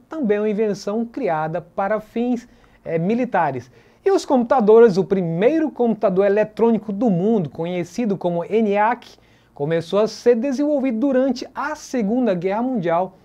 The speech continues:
nos Estados Unidos, mas só ficou pronto em mil novecentos e quarenta e seis, durante a Guerra Fria. Utilizado basicamente para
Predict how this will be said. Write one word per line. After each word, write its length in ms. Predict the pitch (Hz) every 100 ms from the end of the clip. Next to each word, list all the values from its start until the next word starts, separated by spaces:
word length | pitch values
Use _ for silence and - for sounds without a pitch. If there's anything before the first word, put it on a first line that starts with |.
| _ _ -
nos 220 | 160 180
Estados 380 | 170 - 180 185
Unidos, 360 | 208 170 127 - - -
mas 200 | 123 143
só 180 | - 185
ficou 320 | 180 - 185
pronto 360 | - 151 180 175
em 60 |
mil 160 | 156 156
novecentos 460 | 165 165 160 151 147
e 40 |
quarenta 340 | - 156 190
e 80 | 240
seis, 400 | 220 185 185 185 - _ _
durante 640 | 147 147 147 156 156 - -
a 100 | 143
Guerra 280 | 139 147 165
Fria. 360 | - 131 117 110 - _
Utilizado 580 | 349 330 285 202 208 202
basicamente 640 | 170 196 208 196 180 190
para 200 | - 190